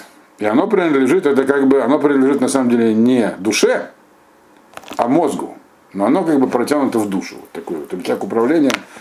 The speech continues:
от мозга к душе. Вот это имеется в виду. Теперь,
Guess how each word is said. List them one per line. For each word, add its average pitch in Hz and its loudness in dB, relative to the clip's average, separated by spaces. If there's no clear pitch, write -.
от - -10
мозга 110 2
к 90 -2
душе. 78 -12
Вот 107 0
это 139 0
имеется 104 0
в - -12
виду. 87 -4
Теперь, 104 0